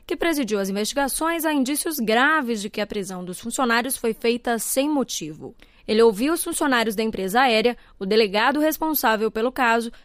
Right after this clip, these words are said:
e o próprio juiz Marcelo Baldock. Ainda segundo o desembargador, há outras reclamações e representações contra o juiz apresentadas por advogados, integrantes do Ministério Público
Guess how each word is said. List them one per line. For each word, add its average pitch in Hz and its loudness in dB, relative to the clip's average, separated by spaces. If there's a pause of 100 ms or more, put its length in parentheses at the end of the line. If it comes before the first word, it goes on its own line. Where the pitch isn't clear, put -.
(100)
e 247 -2
o 247 0
próprio 220 -2
juiz 247 0
Marcelo 247 -2
Baldock. 202 -2 (340)
Ainda 226 2
segundo 214 0
o 208 0
desembargador, 220 2 (260)
há 214 2
outras 247 4
reclamações 262 2
e 247 0
representações 269 0
contra 269 0
o 302 -2
juiz 311 -2 (220)
apresentadas 220 0
por 196 -10
advogados, 220 0 (240)
integrantes 254 0
do 254 -4
Ministério 233 0
Público 220 0